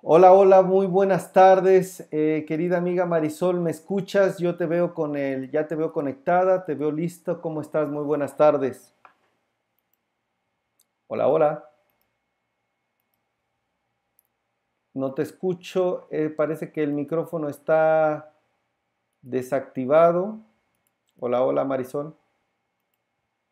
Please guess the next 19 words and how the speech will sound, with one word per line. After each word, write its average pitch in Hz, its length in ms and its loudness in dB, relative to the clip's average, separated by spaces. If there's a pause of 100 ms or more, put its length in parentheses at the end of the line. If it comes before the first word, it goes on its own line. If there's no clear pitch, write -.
(800)
Hola, 120 240 -2
hola. 123 380 -4 (260)
Bueno, 143 220 -14
estamos 175 260 -10
teniendo 165 380 -10
un 190 160 -12
poquito. 175 420 -12 (320)
Ustedes 226 440 -2
entenderán 120 840 -4 (560)
que 135 220 0
es 143 180 -8
programa 139 520 0
en 131 100 -8
vivo, 139 280 -4
entonces 135 600 -6
tanto 127 320 -4
analistas 123 800 -4
como 113 360 -6
directivos 131 880 -4